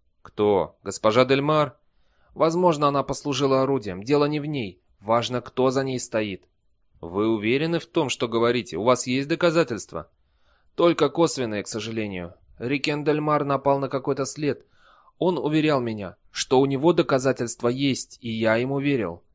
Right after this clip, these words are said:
Я достаточно хорошо его знал. Он не дурак и не ребёнок. К несчастью, он почти ничего не рассказывал,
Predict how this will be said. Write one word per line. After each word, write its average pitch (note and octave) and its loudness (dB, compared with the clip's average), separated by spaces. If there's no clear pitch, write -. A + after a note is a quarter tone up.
Я A#2+ -4
достаточно C#3+ 0
хорошо C#3 0
его C3 2
знал. B2+ -2
Он G#2+ -6
не A#2 -2
дурак B2+ 2
и C3 -2
не C3 -2
ребёнок. C3 -4
К - -20
несчастью, A2+ -4
он A2+ -8
почти A2+ -4
ничего A#2+ -4
не A#2+ -2
рассказывал, A#2+ 0